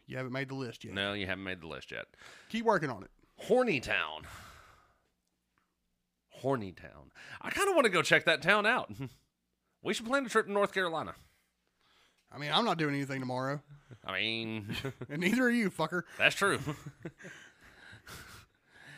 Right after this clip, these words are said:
Speaker 2: State law mandates that all couples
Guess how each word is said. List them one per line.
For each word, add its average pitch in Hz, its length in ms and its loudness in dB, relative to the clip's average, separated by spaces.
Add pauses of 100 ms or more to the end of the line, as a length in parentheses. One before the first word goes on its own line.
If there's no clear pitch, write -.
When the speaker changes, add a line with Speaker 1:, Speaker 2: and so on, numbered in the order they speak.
(220)
Speaker 2:
State - 460 4
law 185 240 6
mandates 120 720 2
that 98 260 0
all 170 220 6
couples 131 580 2